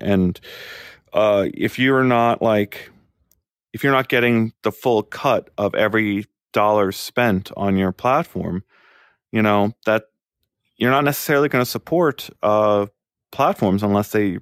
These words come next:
really pay you a lot of money to come to the table. Like, I, I don't know, like, it's, it's a tricky thing. You, you can only focus on so many projects at once as well.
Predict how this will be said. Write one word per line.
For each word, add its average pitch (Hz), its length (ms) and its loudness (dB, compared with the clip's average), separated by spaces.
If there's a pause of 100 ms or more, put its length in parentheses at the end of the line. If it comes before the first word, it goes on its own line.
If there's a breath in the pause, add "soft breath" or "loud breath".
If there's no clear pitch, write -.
really 110 300 2
pay 101 220 -6
you 104 100 0
a 98 80 0
lot 98 300 0
of 101 80 -8
money 98 260 2
to 92 80 -4
come 98 200 -4
to 92 60 -4
the 90 60 -6
table. 101 480 -4 (500 loud breath)
Like, 95 400 0 (140)
I, 101 140 4
I 101 80 4
don't 104 120 2
know, 95 140 2
like, 92 320 -4 (180)
it's, - 320 -8 (160)
it's - 200 -8
a 104 40 -8
tricky - 380 -4
thing. 95 340 0
You, 87 140 0
you 67 140 -8
can 117 100 -2
only 107 220 4
focus 104 420 -2
on 101 140 0
so 104 180 -2
many 98 180 2
projects 95 520 0
at - 100 -6
once 92 480 -2
as - 180 -8
well. 92 400 0